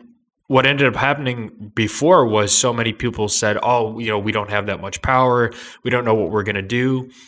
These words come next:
And because the media, uh, was covering only the people who were for the mandates, what ended up happening is in this propaganda war that we're living out,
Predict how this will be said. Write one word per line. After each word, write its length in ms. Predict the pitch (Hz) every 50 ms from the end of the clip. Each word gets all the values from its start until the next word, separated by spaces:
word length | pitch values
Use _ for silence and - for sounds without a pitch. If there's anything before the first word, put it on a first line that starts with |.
| - _ _ -
And 280 | 123 120 123 123 117 110
because 600 | 123 120 - - 151 147 143 135 123 113 - - _ _ _ _ _ -
the 200 | 143 120 120 113
media, 500 | 113 113 123 147 151 139 135 123 117 113
uh, 600 | 113 107 107 107 - - - 113 104 101 101 101
was 300 | 104 110 107 98 - -
covering 640 | - - - - 147 147 131 131 131 120 113 117 113 110
only 280 | 120 123 127 139 143 135
the 100 | 117 117
people 360 | - - 131 123 127 117 104
who 80 | 104
were 160 | 110 98 98 95
for 300 | - - 123 123 135 131
the 120 | 104 95
mandates, 580 | 95 92 90 90 90 92 92 92 95 - - - - - - - _ _ _
what 140 | - 120 117
ended 240 | 120 120 113 127 113
up 60 | -
happening 520 | - 120 123 131 127 - 117 104 101 104
is 300 | 107 101 113 107 101 101
in 180 | 110 131 131 110
this 160 | 110 104 - -
propaganda 680 | - - - 110 104 - 101 92 98 98 117 123 117 95
war 260 | 85 87 87 92 98
that 140 | 92 90 87
we're 140 | 90 90
living 320 | 87 90 98 95 95 95 92
out, 380 | 92 110 104 87 87 - -